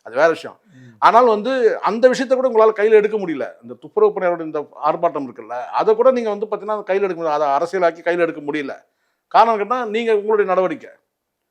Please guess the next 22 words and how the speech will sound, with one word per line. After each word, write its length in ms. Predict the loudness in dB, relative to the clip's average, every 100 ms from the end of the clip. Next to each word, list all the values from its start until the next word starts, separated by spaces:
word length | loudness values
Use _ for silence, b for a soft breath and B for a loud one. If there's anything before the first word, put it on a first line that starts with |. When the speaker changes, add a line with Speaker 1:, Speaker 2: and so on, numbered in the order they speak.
| _ _ _ _ -4
Speaker 1:
ஏன்னா 300 | -2 0 0
தனியார் 320 | 2 4 4
மயப்படுத்துறதுல 520 | 2 -2 -6 2 2
உங்களுக்கு 360 | 2 -2 -2 -2
பெரிய 220 | 0 2
பங்கு 240 | 2 2 0
இருக்கு. 200 | -2 _ _ _ -2
So 80 | 0
அதனால 320 | 2 4 4
வந்து 260 | 2 0 0 0 -2
Speaker 2:
ம். 100 | -6 -16 _
Speaker 1:
இதெல்லாம் 480 | 2 6 8 6 4
வந்து 280 | 0 -4
இந்த 240 | -4 0 2
ரெய்டு 420 | 4 4 4 6 6 4
இதெல்லாம் 320 | 2 2 0
Speaker 2:
ம். 60 |
Speaker 1:
வந்து 100 | -2 -6
கேட்டீங்கன்னா 340 | -8 -4 -2 -2
வந்து 180 | -2 -6
ஃபோக்கஸ் 420 | -4 -4 -2 -4
பண்ணி, 220 | -6 -8